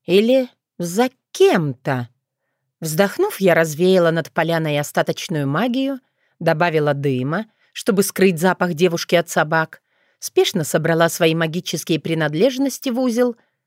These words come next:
накинула плащ и, подхватив оборотницу под мышки, вздёрнула вверх. Всё-таки я посильнее обычной человеческой женщины. Пошли, спрячу тебя неразумную.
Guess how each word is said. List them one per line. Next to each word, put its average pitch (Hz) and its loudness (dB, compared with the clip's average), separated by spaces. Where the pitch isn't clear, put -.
накинула 185 2
плащ 202 -2
и, 294 2
подхватив 160 -2
оборотницу 311 0
под 277 2
мышки, 285 -4
вздёрнула 185 2
вверх. 139 -6
Всё-таки 196 0
я 190 4
посильнее 247 0
обычной 156 -2
человеческой 180 -2
женщины. 143 -4
Пошли, 262 0
спрячу 285 -2
тебя 170 2
неразумную. 180 2